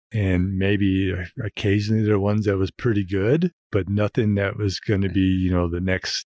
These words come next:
Fuji apple like of today or the Honeycrisp. They didn't ever measure up, but that wasn't the deal. It was mostly to make hard cider.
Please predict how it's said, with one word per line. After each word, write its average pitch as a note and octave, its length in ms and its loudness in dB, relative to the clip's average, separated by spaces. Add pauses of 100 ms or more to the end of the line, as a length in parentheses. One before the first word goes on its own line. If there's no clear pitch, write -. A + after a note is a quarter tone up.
(180)
Fuji F#2+ 420 0
apple F2 300 0
like F2 160 2 (180)
of F#2 300 0
today F2+ 340 0
or F2 140 0
the E2 80 -2
Honeycrisp. F2+ 600 0 (200)
They D#2+ 180 2 (120)
didn't F#2 380 0
ever F2 240 -2
measure F2+ 480 0
up, G#2+ 160 0 (180)
but F#2+ 220 0
that G2+ 260 2
wasn't F#2 360 0
the F2+ 120 -2
deal. G#2+ 420 0
It D#2 60 -8
was D#2+ 220 -4
mostly E2+ 320 0
to F2 160 -2
make D#2+ 260 0
hard D2 260 -4
cider. F#2 460 -2